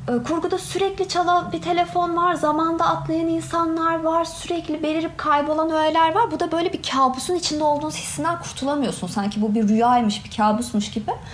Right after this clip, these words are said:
Buna yönlendiren, yani bunun bir rüya ya da kabus olduğuna yönlendiren hiçbir şey yok ama bana o,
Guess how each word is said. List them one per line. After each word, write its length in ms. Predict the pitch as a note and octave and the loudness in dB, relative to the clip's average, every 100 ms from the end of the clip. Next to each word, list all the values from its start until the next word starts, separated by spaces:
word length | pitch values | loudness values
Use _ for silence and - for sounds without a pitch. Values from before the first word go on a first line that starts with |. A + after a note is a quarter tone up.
| - - - | -14 -12 -4
Buna 140 | D4 | -2
yönlendiren, 560 | D#4 D4 D4 C#4+ C#4+ C#4+ | 0 0 2 2 2 2
yani 240 | C#4 A#3+ | 2 0
bunun 140 | A#3+ A#3+ | 0 -2
bir 100 | A#3 | -2
rüya 240 | A#3 B3+ | 2 2
ya 120 | B3 | 2
da 80 | B3 | 0
kabus 360 | B3+ A#3 B3 B3 | 0 0 0 -2
olduğuna 220 | A#3 B3 | -2 0
yönlendiren 400 | B3 B3+ B3+ B3+ | 2 2 0 -2
hiçbir 140 | - | -4
şey 100 | - | -4
yok 160 | D#4+ A#4 | -2 -2
ama 120 | F4+ | 0
bana 220 | B3+ C#4+ | 0 0
o, 280 | - C#4+ | 2 2